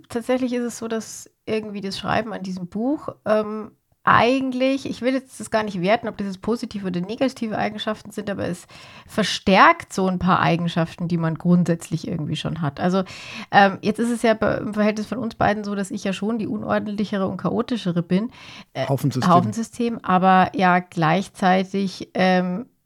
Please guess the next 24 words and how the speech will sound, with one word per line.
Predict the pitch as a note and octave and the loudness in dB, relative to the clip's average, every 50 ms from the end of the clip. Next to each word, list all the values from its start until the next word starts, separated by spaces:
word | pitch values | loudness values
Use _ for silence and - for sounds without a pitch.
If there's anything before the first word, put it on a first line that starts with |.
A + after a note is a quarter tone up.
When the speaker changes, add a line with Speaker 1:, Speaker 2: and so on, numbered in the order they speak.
| _ C#4 | _ -10
Speaker 1:
würde | - F#3+ F#3+ G#3 G3 G3+ | -4 0 0 0 2 0
ich | - F#3 - | -2 -2 -2
jetzt | G3 F#3 - - - | -4 -4 -4 -4 0
mal | F#3+ F#3 F#3 F#3 - | 2 4 4 4 4
auch, | - - F#3 F3+ - - | 2 0 0 0 -2 -4
äh, | - - F#3 | -6 -6 -2
ganz | F3+ G3 F#3 F#3 A3 | -2 -2 -2 -2 -4
ohne, | - F#3+ G3 G3+ G3 F#3+ | -4 -4 -2 -2 -2 -2
dass | F#3 F#3+ F3+ - F#3 | 0 -2 -2 -2 -4
es | F3+ F#3 | -4 -4
irgendwie | G3+ F#3+ F3+ E3+ | -4 -2 -2 0
eingebildet | F#3 - F#3+ G#3+ A3+ - F#3+ F#3 F3+ F3+ F3+ - _ | 0 0 -2 -2 -4 -4 -2 -2 -2 -4 -6 -8 _
kl-, | - - - | -18 -16 -16
klingen | B3 - - - F#3+ G3 F#3+ | -16 -12 -8 -8 -8 -6 -4
soll, | F3+ F3+ F#3 F#3+ F#3+ - - - | 0 2 2 2 2 0 -2 -2
sagen, | F3+ F3 F3 F3 F3+ F#3 F#3+ - | 0 2 2 2 2 0 -4 -8
äh, | - - F#2 E2 - C4 | -10 -10 -10 -10 -8 -8
trotzdem | - - G3 G3 - - F#3+ | -2 -2 -2 0 0 -4 -2
organisierter | E3+ F#3+ F#3+ F#3+ G3 F#3+ F#3 F3+ E3+ F#3 G3+ F#3+ - F#3+ | 0 0 2 2 0 2 2 2 2 2 0 0 -2 -4
bin | F#3 - F#3+ F#3 | -2 -2 -4 -2
als | F3 F3+ F3+ - | -2 -2 -2 -2
die | - - | -2 0
allermeisten | E3+ E3+ E3 D#3+ D#3+ E3 E3 - - E3 | 0 2 2 2 0 0 0 -2 -2 -2
Menschen. | D3+ D3+ - C3 - - B3+ - | -2 -2 -2 -4 -4 -6 -6 -8